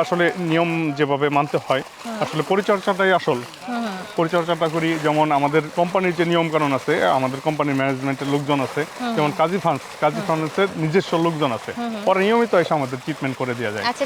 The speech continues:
Speaker 2: ট্রিটমেন্ট করে দেয়া যায়।
Speaker 1: হ্যাঁ।
Speaker 2: এছাড়া এই যে বলে অনেকে যে পুকুরে গ্যাস জমে, সেটা আপনারা কিভাবে আসলে শুরু
Speaker 1: এটা আসলে
Speaker 2: করেন?
Speaker 1: গ্যাস জমার পরে যেটা হয়, আপনার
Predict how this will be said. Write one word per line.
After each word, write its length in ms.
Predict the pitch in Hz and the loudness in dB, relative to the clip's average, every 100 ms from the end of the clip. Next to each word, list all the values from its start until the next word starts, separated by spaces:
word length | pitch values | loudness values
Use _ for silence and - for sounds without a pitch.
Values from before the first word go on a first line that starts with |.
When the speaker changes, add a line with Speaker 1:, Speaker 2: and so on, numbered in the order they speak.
| 262 | -6
Speaker 2:
ট্রিটমেন্ট 320 | 311 311 302 | -6 -6 -2
করে 140 | 294 254 | 2 2
দেয়া 140 | 226 208 196 | 0 -2 -2
যায়। 100 | 185 | -4
Speaker 1:
হ্যাঁ। 100 | 120 - - - | -4 -8 -10 -2
Speaker 2:
এছাড়া 280 | 320 392 320 302 | 0 2 4 4
এই 60 | 302 | 2
যে 60 | 294 269 233 | -2 -4 2
বলে 220 | 269 277 277 277 | 2 4 4 2
অনেকে 220 | 269 277 262 | 0 -2 0
যে 60 | 254 220 - - | 0 -2 -8 -6
পুকুরে 260 | 254 277 233 | -2 0 2
গ্যাস 180 | 233 269 240 208 | 2 2 -2 0
জমে, 260 | 226 190 202 | 0 0 -4
সেটা 160 | - 320 311 | -4 0 0
আপনারা 200 | 311 302 - | 0 -2 -2
কিভাবে 280 | 262 247 220 | -2 0 0
আসলে 180 | 214 226 | -2 -2
শুরু 100 | 208 | 0
Speaker 1:
এটা 100 | 208 | 2
আসলে 180 | 208 233 | 2 2
Speaker 2:
করেন? 80 | 170 | 2
Speaker 1:
গ্যাস 200 | 156 165 - - 185 160 | 2 2 0 -2 0 2
জমার 320 | 165 170 165 156 | 4 4 4 2
পরে 160 | 175 170 | 2 4
যেটা 160 | 156 147 135 | 4 2 4
হয়, 160 | 143 151 | 4 4
আপনার 220 | 147 147 | 2 0